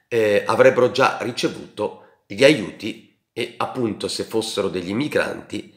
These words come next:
eh, avrebbero ricevuto le quarantadue euro giornaliere. Così però non è, perché sono italiani e quindi, eh, in qualche modo l'aiuto non è arrivato, malgrado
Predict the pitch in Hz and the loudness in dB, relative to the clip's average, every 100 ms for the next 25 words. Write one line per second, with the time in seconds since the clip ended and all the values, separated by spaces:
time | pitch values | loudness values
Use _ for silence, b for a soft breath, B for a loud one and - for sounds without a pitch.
0 | b b b _ 113 107 98 95 - 107 | b b b _ -2 2 2 0 -2 0
1 | 113 107 110 117 104 90 - 98 95 101 | 2 2 0 0 -2 -4 -4 -4 0 0
2 | 104 101 120 143 110 76 82 92 - - | 0 0 0 4 2 2 -2 -4 -6 -20
3 | _ - 107 120 95 85 82 - - _ | _ -8 4 4 4 -6 -10 -16 -20 _
4 | _ - 120 123 - 113 - - 131 135 | _ -8 -6 -6 0 0 0 -2 0 2
5 | 156 - B B B B 123 123 135 139 | 2 -2 B B B B -6 0 0 4
6 | 120 104 - 120 113 170 113 - 95 107 | 4 2 -2 -6 -2 -2 -2 -6 -8 -8
7 | - B B B _ - - 78 78 87 | -8 B B B _ -6 -6 -12 -8 -6
8 | 95 - 104 98 92 87 85 80 80 78 | -8 -4 0 2 2 2 0 -2 -2 -4
9 | - - _ 117 110 107 101 123 78 78 | -8 -18 _ -8 -4 -4 0 0 -2 -4
10 | 101 - B B B - 120 147 87 - | -6 -6 B B B -2 2 2 0 -6
11 | 117 - 120 110 92 98 - - 104 123 | -6 -6 -6 -4 -4 -6 -8 -8 -2 0
12 | 120 101 78 - 117 - - | 2 2 2 0 -2 -2 -16